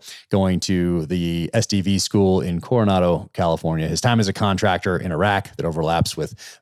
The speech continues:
my time there, and his transition out of the military into the private sector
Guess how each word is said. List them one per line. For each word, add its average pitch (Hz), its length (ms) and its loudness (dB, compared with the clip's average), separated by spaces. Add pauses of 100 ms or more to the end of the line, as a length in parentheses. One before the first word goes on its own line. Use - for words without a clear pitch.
my 95 220 0
time 87 480 0 (120)
there, 85 400 0 (240)
and 80 300 -4
his 76 180 -2
transition 80 720 -4
out 87 320 -2
of 80 320 -2 (160)
the - 80 -6
military 76 600 -2 (260)
into 80 400 -2
the - 140 -10
private 78 320 0
sector 95 480 -2